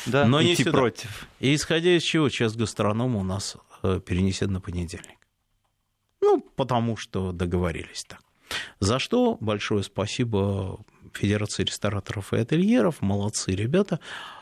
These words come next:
Speaker 2: А, готовы бросаться на амбразуры и затыкать их своими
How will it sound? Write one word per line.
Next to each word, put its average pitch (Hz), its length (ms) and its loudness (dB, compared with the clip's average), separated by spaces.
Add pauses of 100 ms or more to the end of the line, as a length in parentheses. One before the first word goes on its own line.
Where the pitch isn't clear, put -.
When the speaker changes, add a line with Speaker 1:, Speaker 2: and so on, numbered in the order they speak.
(160)
Speaker 2:
А, 98 800 2
готовы 123 960 2
бросаться 101 560 -2
на 98 240 2
амбразуры 98 1120 0 (560)
и 110 100 0
затыкать 113 460 -6 (500)
их 170 260 -2
своими 131 580 -2